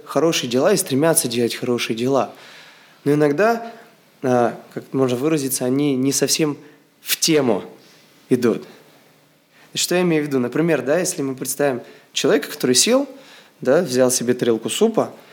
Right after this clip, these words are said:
собрался есть, но у него нет приборов. И мы такие: «О, у него нет приборов, я щас хорошее дело сделаю». И вместо ложки несём ему вилку, даём ему вилку.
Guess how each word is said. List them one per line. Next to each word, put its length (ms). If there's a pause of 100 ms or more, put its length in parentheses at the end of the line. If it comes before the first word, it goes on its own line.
(260)
собрался 520
есть, 220
но 100
у 20
него 140
нет 180
приборов. 520 (880)
И 80
мы 140
такие: 460
«О, 60
у 60
него 180
нет 180
приборов, 520
я 100
щас 180
хорошее 400
дело 360 (180)
сделаю». 440 (400)
И 60
вместо 240
ложки 260
несём 240
ему 140
вилку, 360
даём 180
ему 120
вилку. 340